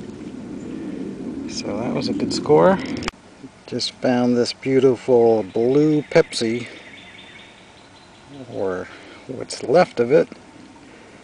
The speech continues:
Still, I wanted to cut it off and make a toothpick holder out of it, but with that fracture in it, it looks like a very fresh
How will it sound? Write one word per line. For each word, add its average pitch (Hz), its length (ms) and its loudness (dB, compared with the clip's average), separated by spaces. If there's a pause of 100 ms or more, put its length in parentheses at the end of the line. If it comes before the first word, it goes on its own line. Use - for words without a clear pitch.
(2000)
Still, 147 400 2
I 135 60 6
wanted 139 280 4
to 120 60 0
cut 147 240 4
it 131 120 6
off 139 340 8
and 113 140 -2
make 120 300 -2
a 113 400 0 (500)
toothpick - 460 0
holder 123 320 6
out 120 180 6
of 123 100 0
it, 151 180 6
but 113 140 2 (1080)
with - 120 -10
that 120 220 0
fracture 143 520 2
in 110 80 0
it, 117 140 -2
it 98 120 -4
looks - 260 -8
like 120 180 -2
a 117 60 -8
very 135 200 4
fresh - 440 2